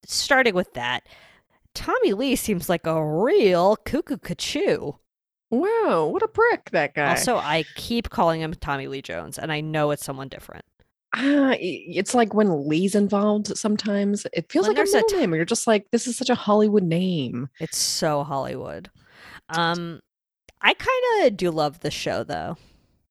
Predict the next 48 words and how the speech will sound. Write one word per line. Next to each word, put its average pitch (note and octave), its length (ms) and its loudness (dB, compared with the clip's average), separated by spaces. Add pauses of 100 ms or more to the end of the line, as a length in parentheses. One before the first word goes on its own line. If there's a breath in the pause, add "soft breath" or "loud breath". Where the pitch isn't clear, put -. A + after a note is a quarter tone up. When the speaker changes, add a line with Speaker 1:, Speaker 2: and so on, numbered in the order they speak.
(480)
Speaker 1:
Kind - 160 -2
Speaker 2:
Yeah, D#5+ 60 6
Speaker 1:
of, - 40 -2
Speaker 2:
it's - 100 -4
not D5+ 120 -2
bad. C#5+ 100 2
Speaker 1:
honestly. - 440 -4
Speaker 2:
I - 80 2
feel G#4+ 180 4
like A#4 100 4
Speaker 1:
It's G#4+ 80 0
Speaker 2:
they F#4 60 4
Speaker 1:
like E4 80 6
Speaker 2:
did D4 80 2
a G3+ 40 0
really F#3 400 2 (180)
good F3+ 180 2
casting G#3 420 -2
job, C#3 260 -6 (400)
Speaker 1:
it's G#3+ 140 -4
Speaker 2:
for E4+ 60 4
Speaker 1:
like F#4+ 120 2
a G#4 40 6
Speaker 2:
sure. B3 100 2
Speaker 1:
goofy F3 400 0
goober. F3+ 540 0
Like, E3+ 260 2
it's - 380 -8 (320)
kind F3+ 280 0
Speaker 2:
It's G3+ 60 2
Speaker 1:
of F#3+ 60 0
all D#3+ 140 6
Speaker 2:
goofy. D3 100 4
Speaker 1:
over D3 120 -2
the F#3+ 120 -2
place A3+ 500 -2
and D#3 320 -4 (240)
very E3+ 380 4
Speaker 2:
Oh - 20 6
my C#3+ 160 0
God. D3 500 2 (100)
<sighs> - 60 -18
Can G3 140 0 (380 loud breath)
we - 0 -
Speaker 1:
very, F3+ 300 6
Speaker 2:
talk F#3 80 2
about F#3 40 2
Speaker 1:
like D#3 400 2